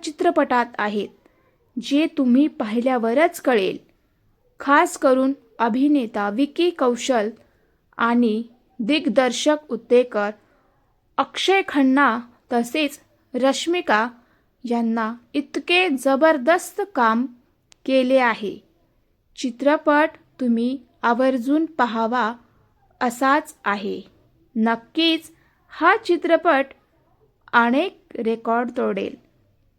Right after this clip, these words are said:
पण हा चित्रपट पाहताना जे परिणाम झाले,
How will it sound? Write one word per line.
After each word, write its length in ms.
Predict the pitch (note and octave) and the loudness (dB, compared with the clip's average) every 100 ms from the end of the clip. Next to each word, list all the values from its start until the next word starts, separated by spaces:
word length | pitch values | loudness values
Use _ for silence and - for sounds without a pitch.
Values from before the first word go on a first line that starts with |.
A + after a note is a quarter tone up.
| _ | _
पण 360 | A#3 G#3 A3 C#4 - | -4 -2 -2 -6 -10
हा 340 | - - C4 D4 | -14 -4 -2 0
चित्रपट 600 | D#4 D4 D#4 D#4 E4 E4 - | -2 -4 0 0 0 -2 -4
पाहताना 800 | B3+ A#3 G#3+ A#3+ C4 D4 A3+ A#3 - _ _ _ _ _ - A3 | -4 -2 -4 -2 0 2 0 -4 -12 _ _ _ _ _ -10 -8
जे 320 | - A#3 B3 | -4 0 0
परिणाम 680 | D4 - A3 G#3+ A3 G#3+ C4+ | -2 -2 -2 -2 -4 -2 0
झाले, 520 | B3+ C#4 D4+ D4+ A#3 | 0 0 2 4 4